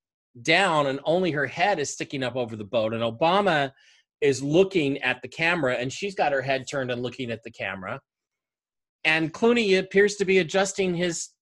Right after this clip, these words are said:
pants, like he's zipping his pants up. And so, I mean, I didn't know, I thought his preference was men, not women, but I mean, not little girls. I, I don't know. I, is it really possible that, I mean, am I crazy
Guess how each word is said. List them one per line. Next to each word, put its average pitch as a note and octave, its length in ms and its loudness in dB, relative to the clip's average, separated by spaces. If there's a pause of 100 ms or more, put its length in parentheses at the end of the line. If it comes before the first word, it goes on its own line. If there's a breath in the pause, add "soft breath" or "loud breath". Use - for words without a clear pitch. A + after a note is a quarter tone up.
(120)
pants, D3+ 400 -4
like B2+ 160 -6
he's C3+ 160 -8
zipping E3+ 260 -4
his B2 120 -8
pants A#3 400 -10
up. - 200 -12 (760 loud breath)
And D#3+ 520 0 (280)
so, D#3+ 560 2
I D#3+ 60 0
mean, E3+ 220 0
I F3+ 120 2
didn't G3+ 320 -2
know, D#3 540 2 (300)
I F#3+ 200 2
thought E3 280 4
his C#3+ 180 -2
preference C3+ 500 0
was G#2 160 -10
men, C3 360 0
not G#2+ 260 -8
women, C3 400 -2
but A#2 220 -2
I A#2+ 40 -6
mean, A#2 420 -6 (560)
not C3+ 300 -4
little B2+ 200 -2
girls. C3 540 0
I, C#3 80 0 (220)
I G3 120 2
don't G#3 140 0
know. C#3 200 0
I, D3+ 220 -2
is E3+ 120 -4
it G#3 120 -2
really G#3 200 4
possible F3 600 -2
that, D#3 180 -4 (240)
I D3+ 60 2
mean, E3+ 280 0 (220)
am D#3 120 0
I F3+ 280 0 (640)
crazy F#3 760 0